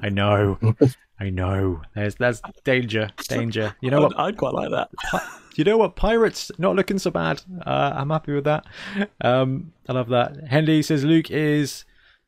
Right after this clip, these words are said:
Speaker 1: uh, me." <laughs> Joe, Luke is, uh, me.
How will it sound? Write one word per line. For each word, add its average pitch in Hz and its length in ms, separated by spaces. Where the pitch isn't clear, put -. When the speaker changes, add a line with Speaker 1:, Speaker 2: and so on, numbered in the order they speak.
Speaker 1:
uh, 120 580
me." 131 360
<laughs> - 260
Joe, 131 360
Luke 139 240
is, - 180
uh, 110 360
me. 127 460